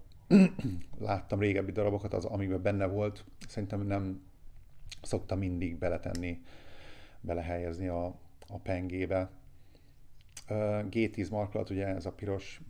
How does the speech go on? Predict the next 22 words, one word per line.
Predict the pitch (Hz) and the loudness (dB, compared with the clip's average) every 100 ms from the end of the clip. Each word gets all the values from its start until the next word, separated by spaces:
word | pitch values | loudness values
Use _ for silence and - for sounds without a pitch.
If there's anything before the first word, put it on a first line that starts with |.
| 113 | -4
nagyon-nagyon | 98 92 90 92 87 | -2 0 0 0 -2
tetszik, | 92 92 - 101 | -4 -6 -6 -6
tehát, | - 92 - | -4 -4 -4
ö, | - 52 104 - - - - - - - - | -4 -4 -6 -10 6 6 6 -8 -14 -16 -8
annyira | 107 104 98 | -2 0 0
könnyű | - 101 98 95 | 0 -2 -2 -2
kinyitni. | 98 95 - 98 98 - - - - - - - - - - - - - - - - - - - - - - - - | -2 -2 -2 -2 -4 -6 -20 -20 -20 -20 -20 -18 -20 -20 -20 -20 -20 -20 -20 -20 -20 -20 -20 -20 -20 -20 -20 -18 -4
És | 104 104 - - | 0 0 0 -4
nem | 117 107 | -2 0
csak | - | 0
egyféle | 104 101 104 101 | -2 0 0 0
módon | 101 98 98 | 0 2 2
lehet, | 98 98 | 2 0
ugye, | 104 104 104 - - - - | 0 0 -2 -8 -18 -18 -10
kinek | - 98 95 - | -2 0 0 -2
mi | 101 107 - - - - 101 - | -2 -2 -6 -16 -18 -16 -12 -4
tetszik, | 101 - - 98 | -4 -4 -8 -4
ugye. | 110 113 110 | 0 0 0
Én, | 135 127 | 0 2
én | 123 120 | 2 2
maradok | 117 113 104 101 | 6 6 4 2
a | 101 104 107 | 0 0 -2